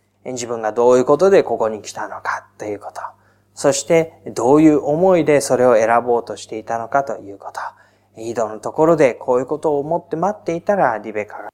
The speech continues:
て、もうその通りに彼女が良くしてくれたこと。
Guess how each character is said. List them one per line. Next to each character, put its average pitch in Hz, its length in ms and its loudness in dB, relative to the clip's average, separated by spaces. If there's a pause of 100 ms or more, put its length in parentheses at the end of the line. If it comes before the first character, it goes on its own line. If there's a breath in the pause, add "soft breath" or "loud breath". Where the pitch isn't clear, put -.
(140)
て、 - 360 -2 (180)
も 123 120 -8
う - 40 -8
そ - 160 -8
の 185 160 -2
通 269 340 0
り 240 60 -6
に 139 180 0
彼 110 260 -8
女 117 140 -6
が 139 140 4
良 120 160 -4
く 113 140 -12
し - 100 -8
て 110 100 -16
く - 80 -14
れ 107 140 -8
た - 120 -14
こ - 120 -16
と。 - 80 -16